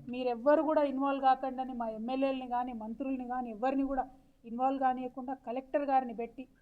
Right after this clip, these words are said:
పారదర్శకంగా చిట్టీల సిస్టంలో తీసి నిజంగా పేదవాళ్ళకు అన్ని పథకాలు ఇచ్చేటటువంటి ప్రయత్నం చేసినాం. మేము అన-, అనేక సార్లు కేసీఆర్ గారిని అడిగినా కూడా,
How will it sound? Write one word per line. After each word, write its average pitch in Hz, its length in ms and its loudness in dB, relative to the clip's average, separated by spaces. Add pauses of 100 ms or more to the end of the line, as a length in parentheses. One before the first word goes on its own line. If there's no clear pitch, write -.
(200)
పారదర్శకంగా 262 920 0 (440)
చిట్టీల 311 300 0
సిస్టంలో 269 500 -2
తీసి 254 460 -6 (340)
నిజంగా 285 320 2
పేదవాళ్ళకు 269 640 2
అన్ని 240 180 -4
పథకాలు 240 380 -4
ఇచ్చేటటువంటి 220 540 -12
ప్రయత్నం 220 420 -8
చేసినాం. - 600 -14 (220)
మేము 247 160 -2
అన-, 269 300 2
అనేక 277 300 2
సార్లు 294 260 0
కేసీఆర్ 269 420 -2
గారిని 247 240 0
అడిగినా 269 360 2
కూడా, 277 260 0